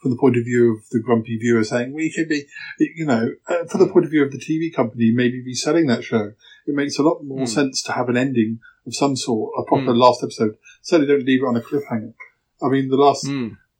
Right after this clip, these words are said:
Speaker 1: I mean, I, I'm getting not a detective show, but when they brought back Survivors, it, it, I really
Speaker 2: Mm.
Speaker 1: enjoyed that revival, and they didn't,
Speaker 2: Mm.
Speaker 1: they just left it on a cliffhanger and didn't come back. They could have done a final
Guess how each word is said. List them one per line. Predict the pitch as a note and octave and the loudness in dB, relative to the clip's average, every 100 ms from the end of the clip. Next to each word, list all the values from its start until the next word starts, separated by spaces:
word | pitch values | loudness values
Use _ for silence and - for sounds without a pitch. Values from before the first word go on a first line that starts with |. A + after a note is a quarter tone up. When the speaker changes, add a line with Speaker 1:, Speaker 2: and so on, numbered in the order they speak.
| - | -4
Speaker 1:
I | B2 | -4
mean, | B2+ | -4
I, | - | -6
I'm | - - A#2+ | -6 -8 -8
getting | C3+ B2 | -10 -10
not | B2 C3 - | -10 -10 -10
a | |
detective | A2+ C#3+ - A#2 | -10 -8 -8 -10
show, | - A2 | -6 -4
but | A2 | -4
when | B2+ | -6
they | B2 | -6
brought | A#2+ B2+ B2 | -4 -2 -2
back | A#2+ B2 - | 0 -2 -2
Survivors, | - C#3 D3+ E3 A#2+ A2 - - | -10 -6 -4 -4 -4 -8 -10 -6
it, | F4+ - _ _ _ _ | -6 -6 _ _ _ _
it, | - | -4
I | - | 0
really | C3 C3+ | 0 2
Speaker 2:
Mm. | B2+ | 2
Speaker 1:
enjoyed | A2+ D3+ D#3 | 2 0 2
that | A2 - - _ _ B2+ | -2 -4 -10 _ _ -10
revival, | G#2+ A2+ A2 G#2+ A2 - | -2 0 0 -2 -6 -4
and | A2+ A#2 B2 - _ | -2 -2 -6 -12 _
they | C3+ A#2 | -4 -4
didn't, | B2+ B2+ B2 | -6 -12 -8
Speaker 2:
Mm. | B2+ A#2+ | -4 -2
Speaker 1:
they | A#2+ | -2
just | A#2+ A#2 - _ _ _ | -2 -6 -8 _ _ _
left | - A#2+ - | -4 -4 -2
it | A2+ | -2
on | A2 A2 | -2 -6
a | |
cliffhanger | - C#3 - A#2+ A2 A2+ - _ _ _ - | -4 -4 -2 -6 -8 -10 -16 _ _ _ -12
and | A2+ | -6
didn't | A2+ A#2 - | -6 -6 -4
come | A#2 | 0
back. | A#2 A#2 - | 2 2 -2
They | - C3 | -6 -6
could | - | 0
have | D3 | 0
done | A#2+ B2 | 2 2
a | A#2 | 2
final | - B2 A#2 A2+ | 2 2 0 -6